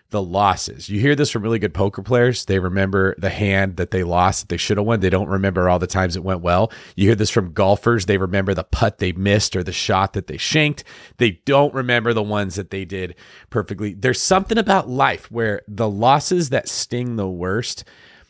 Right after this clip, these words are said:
can either destroy us, like the hypothetical example I gave before, or can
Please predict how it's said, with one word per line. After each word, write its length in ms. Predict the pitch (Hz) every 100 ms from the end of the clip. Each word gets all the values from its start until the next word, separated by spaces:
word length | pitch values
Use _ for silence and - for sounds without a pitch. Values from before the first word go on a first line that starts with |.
| _
can 180 | - 156
either 300 | 123 135 135
destroy 680 | 101 107 - - 117 117 120
us, 240 | 139 165 -
like 180 | 110
the 120 | - 98
hypothetical 600 | 120 110 107 107 98 98
example 360 | 92 101 98
I 60 | 95
gave 180 | 95 87
before, 420 | 92 - 107 -
or 460 | 127 156 135 104 90 _ _ _ _ -
can 280 | - 127